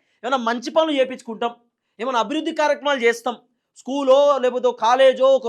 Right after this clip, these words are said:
రోడ్డో ఓ గుడో కట్టించుకుంటాం, మా జనాలకు ఉపయోగపడతారని చెప్పి మీ చల్లని చూపులు మా పైన ఉండాలి సార్" అని చెప్పి రేవంత్ రెడ్డి దగ్గరికి ప్రతిపక్ష పార్టీ లీడర్లు పోయిర్రట.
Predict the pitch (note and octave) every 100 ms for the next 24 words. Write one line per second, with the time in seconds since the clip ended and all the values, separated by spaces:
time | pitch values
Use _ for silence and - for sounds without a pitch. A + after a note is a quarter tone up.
0 | G3 A3+ C4 G#3+ B3 C4+ - _ _ A#3
1 | F3+ A#3 C#4+ C#4+ A#3+ B3+ - A3 A3+ -
2 | _ _ _ - F#3 A3+ C#4 D#4 A#3 B3
3 | C#4+ D4 C#4+ C4+ C4 B3 A3+ A3 E4+ E4+
4 | _ _ A#3 D4 D4 A#3 D#4 D#4+ D4+ D4+
5 | E4 F4 D#4 C#4+ B3+ C#4 C#4 C#4+ C#4 C4+
6 | B3+ A#3+ A#3+ D#4 B3+ C4 C4+ C4+ B3 A3+
7 | A#3 C#4+ A#3 C4 C4 - A#3+ A3+ G#3+ G#3
8 | G#3 F3+ G3+ A3 G#3